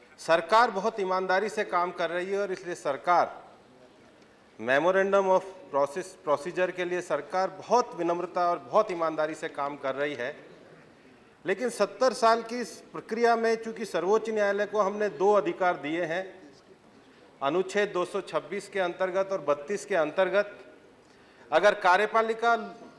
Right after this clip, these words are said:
नागरिकों के हितों पे कोई भी प्रतिकूल कदम उठाती है तो न्यायालय को उसमें हस्तक्षेप करने का अधिकार है। अगर हमारे विधायी कार्य इस संसद में जो पारित किए जाते हैं, अगर वो संविधान के खिलाफ हैं,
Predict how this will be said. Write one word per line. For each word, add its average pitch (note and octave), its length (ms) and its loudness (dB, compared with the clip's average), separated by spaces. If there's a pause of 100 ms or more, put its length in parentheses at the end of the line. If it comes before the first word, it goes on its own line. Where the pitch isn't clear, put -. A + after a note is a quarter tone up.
(120)
नागरिकों F3 540 2
के G#3+ 200 0
हितों D#3+ 300 -4
पे G3+ 200 -2
कोई F#3+ 240 -2
भी G#3 140 -8
प्रतिकूल G#3 640 -6 (540)
कदम A3 300 6
उठाती F3 380 2
है G3 100 0
तो F#3+ 140 -4
न्यायालय D#3+ 420 0
को F3 180 -8
उसमें F#3+ 340 -4
हस्तक्षेप D#3+ 720 -6
करने D3+ 280 -4
का F3+ 160 -4
अधिकार A#2+ 400 -6
है। - 160 -20 (1300)
अगर A#3 260 6
हमारे A#3 400 6
विधायी G3 400 2
कार्य A3 380 6
इस A3 220 -2
संसद F#3 400 0
में A3 120 -2
जो G#3+ 100 0 (100)
पारित G3 380 4
किए G3 140 -4
जाते C#3 320 -2
हैं, G#2+ 240 -14 (840)
अगर A#3+ 240 6
वो B3+ 140 8
संविधान A3+ 500 4
के B3 160 -2
खिलाफ A3 460 6
हैं, B2+ 160 -4